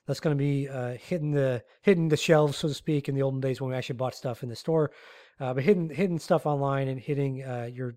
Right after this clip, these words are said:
television sets and everything. A lot of stuff coming down the pipeline over the next, uh,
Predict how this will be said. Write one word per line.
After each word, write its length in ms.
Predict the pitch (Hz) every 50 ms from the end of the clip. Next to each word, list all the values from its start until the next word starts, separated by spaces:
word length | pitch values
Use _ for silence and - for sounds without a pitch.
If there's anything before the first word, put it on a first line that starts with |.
| _ _
television 380 | - 165 151 147 139 139 135 131
sets 280 | - - 143 131 -
and 80 | 139 135
everything. 440 | 131 123 127 - - 131 127 123 117 - - - - - - _ _ -
A 40 |
lot 180 | 156 185 196 196
of 60 | 190
stuff 240 | - - 202 165 -
coming 200 | - 180 165 160
down 140 | 156 156 151
the 80 | 143
pipeline 480 | 135 - 151 147 139 - 143 135 135 131
over 140 | 135 131 127
the 80 | 123
next, 400 | 127 131 127 - - - - -
uh, 240 | 135 120 117 113 110